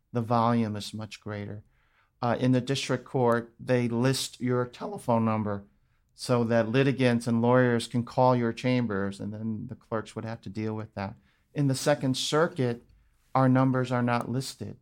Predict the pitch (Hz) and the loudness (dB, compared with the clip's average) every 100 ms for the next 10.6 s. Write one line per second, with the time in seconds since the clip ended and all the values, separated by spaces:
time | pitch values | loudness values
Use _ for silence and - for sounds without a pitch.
0 | _ 113 - 113 113 117 117 117 113 113 | _ -10 -4 -2 0 0 0 2 2 2
1 | - 117 117 117 - 117 - - 113 - | -4 -4 -4 -8 -6 -6 -8 -12 -12 -6
2 | 117 113 107 - 127 123 - 110 113 117 | -4 -2 -4 -4 -2 -2 -4 -6 -6 -12
3 | 110 117 113 107 113 110 107 110 117 107 | -12 -10 -10 -6 -6 -6 -6 -4 -6 -6
4 | 101 - 98 107 101 98 _ _ _ _ | -12 -12 -10 -8 -8 -12 _ _ _ _
5 | - 127 113 101 98 _ _ _ _ 127 | -6 -4 -2 -4 -10 _ _ _ _ 0
6 | 123 131 135 135 123 120 - _ _ _ | 4 4 4 0 0 0 -12 _ _ _
7 | 165 165 - 139 123 123 123 117 113 113 | 0 2 0 -2 0 0 2 0 0 -2
8 | - - - 110 110 113 123 127 123 113 | -8 -16 -12 -10 -4 0 2 2 0 -2
9 | 117 107 110 107 104 104 110 110 107 127 | -2 -4 -2 -2 -4 -4 -4 -4 0 0
10 | 131 120 113 113 117 - | 0 0 0 0 -4 -12